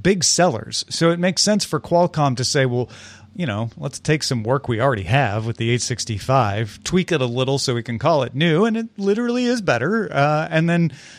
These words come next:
sell it into an ever-expanding market here. I mean, when you, you look at the folks using it, no, you're not seeing Samsung, uh, hopping on board. That's 'cause they're gonna use their own Exynos chips. You're not seeing iPhone, Apple to hop on board because Apple makes their own chips.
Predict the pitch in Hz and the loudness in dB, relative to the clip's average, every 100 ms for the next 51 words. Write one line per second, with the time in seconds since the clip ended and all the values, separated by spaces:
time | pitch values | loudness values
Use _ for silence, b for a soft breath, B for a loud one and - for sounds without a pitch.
0 | 123 - 170 170 175 160 165 156 143 151 | -10 -2 2 4 4 2 0 0 0 0
1 | 156 151 139 - 139 131 123 120 156 - | 0 0 0 -2 -2 -2 -2 -2 -2 -2
2 | - 107 107 110 131 131 139 143 143 139 | -8 -8 -6 -2 0 0 2 0 0 2
3 | 143 165 170 - - 151 135 185 151 135 | 4 2 2 0 4 4 6 4 4 2
4 | 135 220 202 208 220 - 156 131 - 131 | 0 4 4 4 2 2 0 0 0 0
5 | 123 - 123 120 113 B B B B 117 | 0 0 0 0 -4 B B B B 0
6 | 113 113 113 131 120 117 113 120 147 170 | 2 2 2 2 2 0 0 0 2 0
7 | - 175 156 147 151 147 131 135 135 156 | 0 0 0 2 2 2 2 2 2 2
8 | 123 101 98 - - 98 - 143 185 - | 0 -2 -4 -4 -4 -4 -2 2 2 4
9 | 175 143 135 151 - 160 156 - B B | 0 0 -2 -2 2 2 0 -4 B B
10 | B 139 156 156 147 - - 139 147 156 | B 0 2 0 0 -4 -6 0 2 4
11 | 147 143 147 156 139 151 147 - _ 156 | 2 2 2 2 2 2 0 -4 _ -2
12 | 160 175 139 - 123 117 110 101 107 101 | 0 2 0 0 0 0 -2 -4 -6 -6
13 | - | -6